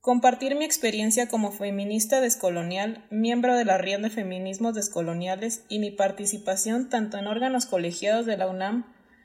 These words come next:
como en la organización con profesoras y estudiantes en torno a las temáticas de género y movimientos feministas. Participa la doctora Verónica Renata López Nájera de Estudios Latinoamericanos de la unam.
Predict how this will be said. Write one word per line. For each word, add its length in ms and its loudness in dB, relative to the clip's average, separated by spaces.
como 240 4
en 80 4
la 80 6
organización 920 2
con 180 0
profesoras 640 0
y 80 -2
estudiantes 800 -4
en 160 -4
torno 260 2
a 40 0
las 180 0
temáticas 600 -2
de 100 -4
género 480 -2
y 100 -4
movimientos 580 -6
feministas. 840 -6
Participa 580 4
la 100 10
doctora 600 4
Verónica 480 0
Renata 500 0
López 400 -2
Nájera 580 -2
de 120 -4
Estudios 440 0
Latinoamericanos 920 -2
de 100 -2
la 120 -4
unam. 320 -10